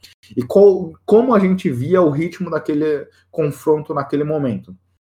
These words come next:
Quem fazia mais pontos no garrafão venceu os quatro primeiros jogos. E aí no quarto jogo, Anthony Davis saiu machucado e a série mudou totalmente de figura.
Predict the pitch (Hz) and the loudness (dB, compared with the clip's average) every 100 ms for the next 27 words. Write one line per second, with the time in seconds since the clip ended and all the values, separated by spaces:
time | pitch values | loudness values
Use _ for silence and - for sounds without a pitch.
0 | _ _ - 214 311 285 _ 190 131 120 | _ _ 0 0 0 -10 _ -4 -2 -2
1 | 135 151 180 - 147 143 147 143 143 139 | -2 -4 -8 -6 -8 -8 -10 -4 -4 -4
2 | 123 151 170 - - 147 143 - 143 139 | -4 -4 -4 -12 -4 -4 -2 0 0 -2
3 | 131 120 - _ _ _ _ - 131 127 | -10 -16 -20 _ _ _ _ -2 0 0
4 | 120 131 123 117 113 107 85 - _ _ | -2 -4 -2 -2 -4 -4 -6 -14 _ _
5 | _ _ 165 165 160 151 156 147 135 120 | _ _ -6 -2 -4 0 0 0 -2 0
6 | 127 120 123 - - 147 143 139 127 120 | 0 0 -4 -8 -10 -4 -2 0 -2 0
7 | 127 123 143 127 127 127 - 147 147 151 | 0 0 0 0 0 -4 -6 -2 0 2
8 | 160 156 151 - 117 123 143 139 156 147 | 4 4 2 -2 -6 -4 -2 0 0 2
9 | 131 139 160 170 151 143 143 143 135 - | 2 2 0 -2 -4 -6 -8 -12 -12 -12
10 | 151 123 101 | -6 -4 -4